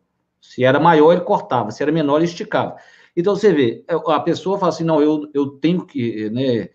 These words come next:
eu tenho um problema." Não, você não tem problema, você tá es-, com excesso de estímulos e ficando desatenta. Tomar o remédio não é a solução, né?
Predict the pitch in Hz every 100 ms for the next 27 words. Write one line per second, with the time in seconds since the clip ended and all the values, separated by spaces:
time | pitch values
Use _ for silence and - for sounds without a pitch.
0 | _ - - 156 156 127 131 127 113 113
1 | - 165 226 226 135 120 127 127 165 175
2 | - _ - - - 175 160 139 - 180
3 | 202 196 156 - - 175 202 202 202 208
4 | 208 214 240 - 165 160 - _ _ _
5 | 190 160 185 202 175 135 175 190 220 247
6 | 247 202 156 - 110 - _ _ _ 131
7 | 190 135 -